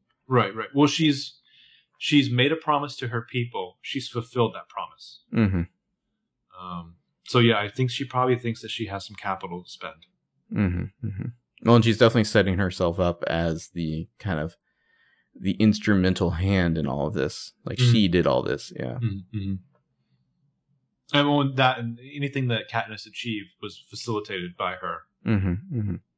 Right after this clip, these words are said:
Speaker 1: I
Speaker 2: Yeah, I
Speaker 1: mean,
Speaker 2: did
Speaker 1: they
Speaker 2: think
Speaker 1: let her sister keep that fucking cat, after all, out of the kindness of their hearts.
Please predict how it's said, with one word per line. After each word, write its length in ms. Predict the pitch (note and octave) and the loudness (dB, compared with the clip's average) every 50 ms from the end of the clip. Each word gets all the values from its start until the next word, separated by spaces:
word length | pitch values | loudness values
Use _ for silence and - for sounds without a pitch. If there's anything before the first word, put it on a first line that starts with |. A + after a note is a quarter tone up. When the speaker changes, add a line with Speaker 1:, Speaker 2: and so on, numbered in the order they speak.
| _ _ _ _ _ _ _ _ _ _ _ _ _ _ _ _ _ _ _ _ _ _ _ _ _ - _ - | _ _ _ _ _ _ _ _ _ _ _ _ _ _ _ _ _ _ _ _ _ _ _ _ _ -12 _ 6
Speaker 1:
I 60 | B2 | 10
Speaker 2:
Yeah, 80 | C#3 | 12
I 40 | C3+ | 12
Speaker 1:
mean, 60 | B2+ A#2 | 12 12
Speaker 2:
did 100 | D#3 D#3 | 8 8
Speaker 1:
they 40 | - | 8
Speaker 2:
think 120 | F#3 - | 8 8
Speaker 1:
let 140 | D3+ F3 F3+ | 8 6 6
her 180 | D3+ C#3+ B2+ A2 | 4 0 0 0
sister 340 | - - D#3+ D#3 - A#2 A2 - | 0 -2 -2 -2 -2 -10 -12 -8
keep 200 | - D3+ D#3+ - | -8 -8 -6 -6
that 180 | A2 F#2+ - | -10 -12 -4
fucking 340 | - C#3+ C3+ C3 A2 G2+ F#2+ - | -4 -4 -4 -4 -6 -16 -16 -12
cat, 300 | - B2+ C#3+ D3 A2 F#2+ F#2 F2 | -6 -4 -4 -4 -4 -6 -10 -16
after 200 | F2+ _ - F2+ F2+ E2+ | -16 _ -18 -16 -14 -12
all, 160 | E2 E2 F#2 | -10 -10 -10
out 80 | F#2+ | -12
of 40 | F#2+ | -12
the 120 | F#2 _ - | -16 _ -2
kindness 320 | A#2+ A#2 A#2 A2 G2+ - | -2 -2 -2 -4 -8 -14
of 60 | - | -16
their 100 | F2+ F2 | -16 -12
hearts. 520 | - A#2 A2 G2 F#2 - - - - - | -6 -4 -4 -4 -6 -10 -18 -20 -20 -20